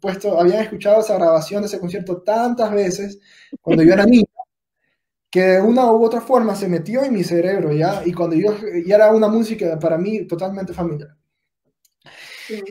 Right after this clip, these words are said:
Speaker 1: Y,
Speaker 2: bueno.
Speaker 1: y, bueno, para mí ha sido muy lindo que, que to-, eh, eh, o sea, en la casa siempre hubo música y era un ambiente bastante lindo, o sea, y en ese sentido, eh, cuando estoy, eh, cuando estoy tocando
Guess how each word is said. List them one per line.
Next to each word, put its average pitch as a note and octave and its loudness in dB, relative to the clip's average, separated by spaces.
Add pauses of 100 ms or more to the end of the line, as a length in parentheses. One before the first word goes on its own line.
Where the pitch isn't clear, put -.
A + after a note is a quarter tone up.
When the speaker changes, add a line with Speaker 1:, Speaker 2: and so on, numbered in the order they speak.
(140)
Speaker 1:
Y, A3 -6
Speaker 2:
bueno. A3+ 2
Speaker 1:
y, A3 2 (280)
bueno, B3 2
para G#3 6
mí C4 2
ha C#4+ 6
sido C#4 2
muy C#4 2
lindo A#3 2
que, F3 2
que E3+ -2
to-, F#3+ -6
eh, F3 0
eh, E3+ -6
o F3 -6
sea, G#3+ 0
en F3+ 0
la F3+ -2
casa A3+ -4
siempre A#3 -4
hubo A3+ -2
música F3 -6
y D#3 -4 (460)
era A#3+ 4
un C4+ 2
ambiente B3+ 2
bastante A3+ 0
lindo, A3+ -4
o C#3 -18
sea, D#3+ -4
y D#3+ -4
en E3 -6
ese G3 -8
sentido, G3+ -4 (720)
eh, F3 2
cuando F3 2
estoy, F#3 -4
eh, F3 -2
cuando D#3+ -4
estoy F3 -2
tocando F3+ -2